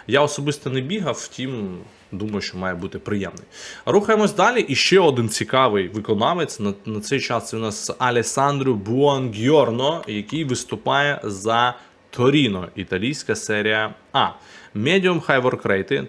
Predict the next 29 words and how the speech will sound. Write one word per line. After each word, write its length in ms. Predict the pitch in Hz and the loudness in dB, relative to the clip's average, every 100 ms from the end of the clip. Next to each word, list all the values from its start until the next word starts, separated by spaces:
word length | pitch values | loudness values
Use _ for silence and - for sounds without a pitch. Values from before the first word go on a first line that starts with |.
| - | -6
три, 520 | - 110 170 175 135 - _ | -2 0 2 0 -2 -8 _
три 320 | 190 135 120 | -2 0 0
зірочки, 640 | 90 101 104 98 - 92 92 | 0 2 2 0 -4 -6 -6
м, 380 | 113 135 135 | -6 -8 -8
е, 400 | 120 117 113 113 110 | -8 -8 -8 -8 -10
центральний 440 | 120 110 95 92 | -6 -4 -4 -4
захисник, 580 | 98 101 - 180 226 220 - - | -8 -10 -6 -4 -4 -6 -18 -6
відповідно, 560 | 113 107 156 208 208 - | -6 0 0 2 -2 -6
статистичні 840 | - 156 143 - - 151 - 160 | -4 -2 -2 -6 -4 -4 -4 -8
показники. 600 | 147 135 - 123 135 - | -6 -4 -2 -2 -4 -6
Вісімдесят 420 | 90 - 113 214 214 | -10 -10 -4 -4 -2
третій 240 | 160 139 | -4 -4
пейс. 400 | - - - - _ - _ _ - | -8 -8 -10 -18 _ -20 _ _ -10
Як 240 | 110 170 | 0 0
для 140 | 139 147 | 2 0
старту 380 | - 160 156 143 | 2 0 0 -6
в 60 | |
промо, 340 | - 190 208 156 | 2 4 4 2
непогано. 640 | 123 101 - 90 - - - - - - | 0 0 -2 -8 -10 -14 -18 -20 -20 -8
Е, 160 | 98 95 | -2 -2
удари 400 | 147 127 95 92 | 0 2 2 0
нас 240 | 95 - | -6 -2
не 140 | 202 | -2
цікавлять, 720 | 240 190 175 160 147 131 123 - | -2 -6 -2 -2 0 -2 -2 -4
е, 220 | 117 104 104 | -4 -4 2
передачі 580 | 165 165 135 98 - 87 90 | 4 4 2 2 -4 -8 -8
сімдесят 460 | - 131 131 139 | -6 -6 -4 -4
сьомі. 360 | - 196 202 175 151 - - - - | 0 0 2 0 -4 -12 -20 -20 -16
Ну, 420 | 247 277 277 262 | -8 -2 0 0